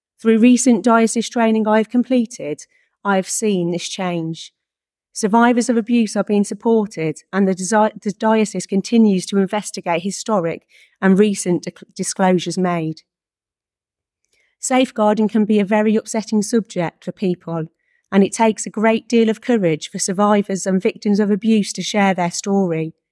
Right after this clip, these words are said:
As part of Safeguarding Sunday, the Church of England wants you to know that none of us are alone.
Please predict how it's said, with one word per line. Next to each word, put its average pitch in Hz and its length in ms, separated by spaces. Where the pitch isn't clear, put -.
As 202 100
part 226 340
of 240 80
Safeguarding 226 680
Sunday, 170 720
the 202 80
Church 233 300
of 220 120
England 180 580
wants 196 260
you 208 120
to - 180
know 190 320
that 180 240
none 208 300
of 180 120
us 190 160
are 180 120
alone. 180 480